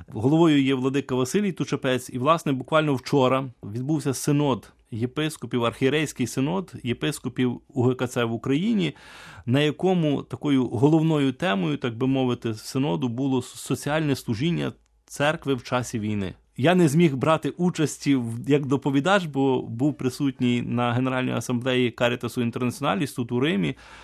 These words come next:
але брав активну участь в приготуванні цієї теми, і були доповідачі з різних, власне, структур. Так, ніби були наші доповідачі з Caritas України, як такої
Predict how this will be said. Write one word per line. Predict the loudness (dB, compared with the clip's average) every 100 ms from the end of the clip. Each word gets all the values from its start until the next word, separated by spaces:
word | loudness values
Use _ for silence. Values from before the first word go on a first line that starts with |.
| -20 -20 _
але | 2 4 4 2 2 0
брав | 0 2 2 0 -2
активну | -2 4 6 6
участь | 2 0 -2 -2
в |
приготуванні | 2 4 4 0 0 2 2 0 -2 -10
цієї | -6 0 2 0
теми, | 0 -2 0 -2
і | 0 0 0 -2
були | -8 -4 0 0
доповідачі | -2 -2 -2 -2 -2 -2
з | -2 -2
різних, | 0 0 0 -2
власне, | -2 -4 -4 -8
структур. | -8 -8 -8 -6
Так, | -6 -6
ніби | -6 -6
були | -4 -4
наші | -2 -2 -4
доповідачі | -6 -4 -4 -2 -2
з | -4
Caritas | -2 -2 -2 -6
України, | -6 -4 -4 -2 -4
як | -4
такої | -8 -4 0 0